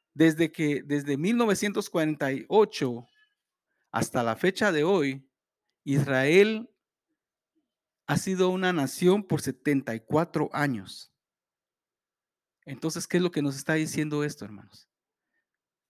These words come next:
Es una generación, hermanos. Y la palabra del Señor dice que no va a haber una ge-,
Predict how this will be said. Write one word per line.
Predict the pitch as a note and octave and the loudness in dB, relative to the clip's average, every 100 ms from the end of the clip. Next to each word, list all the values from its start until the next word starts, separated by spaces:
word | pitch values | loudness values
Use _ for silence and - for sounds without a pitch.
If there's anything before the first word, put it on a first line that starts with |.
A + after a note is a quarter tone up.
| _ | _
Es | - C#3+ | -6 -4
una | D#3+ D#3+ | 0 0
generación, | D#3 B2+ A#2 A2+ - C#3+ | 0 -4 -6 -10 -12 -14
hermanos. | A2+ G#2+ G#2+ - - _ _ _ | -14 -18 -20 -20 -20 _ _ _
Y | D3+ | 4
la | D#3+ D3 | 6 4
palabra | D3+ F3+ F#3+ | 2 4 2
del | F#3 | 2
Señor | D3+ D3 F3 E3 | -2 -4 -4 -6
dice | F3 F3 | -8 -10
que | - C3 | -8 -6
no | C#3+ | 0
va | E3 | 0
a | |
haber | D#3+ D#3+ | 0 -4
una | D#3+ D#3+ D3+ | -6 -8 -8
ge-, | - | -12